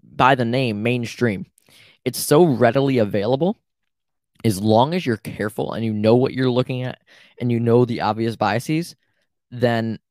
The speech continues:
you are going to benefit from mainstream media. It's, it's just the fact. If, if you know what you're doing, you're going to be fine.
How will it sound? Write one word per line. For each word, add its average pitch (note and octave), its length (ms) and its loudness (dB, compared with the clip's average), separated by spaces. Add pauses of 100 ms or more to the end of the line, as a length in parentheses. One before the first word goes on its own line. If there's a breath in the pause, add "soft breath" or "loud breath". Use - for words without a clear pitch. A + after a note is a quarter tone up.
(680)
you B2 340 4
are A#2+ 100 4
going A2+ 320 0
to G#2+ 340 -2 (420)
benefit A2 440 -2
from G2+ 140 -4
mainstream G2+ 320 -6
media. A2+ 280 -4
It's, F#2+ 140 -10
it's G#2 200 -4
just - 300 -8
the G2 60 -8
fact. - 340 0
If, - 220 -10
if A#2 140 -8
you B2 60 0
know B2 120 4
what A2+ 120 0
you're A2+ 80 4
doing, G#2 240 2
you're G#2+ 140 -4
going G#2 160 -6
to - 80 -12
be - 80 -12
fine. G2 240 -4